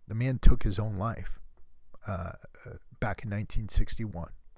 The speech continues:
Um, he shot himself. And what really caught my ear about that is, is that, well, in the course of his life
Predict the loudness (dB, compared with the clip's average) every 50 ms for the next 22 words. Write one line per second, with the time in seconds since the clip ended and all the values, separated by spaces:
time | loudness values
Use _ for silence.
0 | -20 -20 -20 -20 -20 -20 -12 -10 -10 -8 -8 -8 -10 -10 -10 -10 -12 -14 -16 -20
1 | -20 -20 -20 -20 -20 -20 -20 -20 -20 -20 -20 -20 -14 -10 -6 -4 -2 0 0 -2
2 | -4 -6 -8 -6 -6 -6 -6 -6 -6 -6 -6 -8 -8 -12 -20 -20 -20 -20 -20 -20
3 | -20 -20 -20 -20 -18 -14 -10 -6 -4 -4 -4 -4 -4 -6 -8 -10 -12 -16 -20 -20
4 | -20 -20 -20 -20 -20 -20 -20 -20 -20 -20 -20 -20 -20 -20 -20 -20 -20 -20 -20 -20
5 | -20 -20 -20 -20 -20 -20 -12 -4 -2 -2 -2 -2 2 4 6 6 6 6 2 2
6 | 6 6 6 6 4 -2 -8 -8 -8 -8 -8 -8 -8 -8 -8 -8 -8 -8 -8 -8
7 | -8 -8 -6 -6 -6 -6 -6 -8 -8 -10 -10 -12 -12 -12 -10 -8 -8 -6 -6 -8
8 | -8 -12 -18 -20 -20 -20 -20 -20 -20 -20 -16 -10 -8 -8 -8 -8 -10 -16 -20 -20
9 | -20 -20 -20 -18 -18 -18 -20 -20 -20 -10 -4 -2 -2 0 2 6 6 6 6 6
10 | 2 -4 -8 -10 -10 -10 -10 -10 -10 -10 -10 -10 -10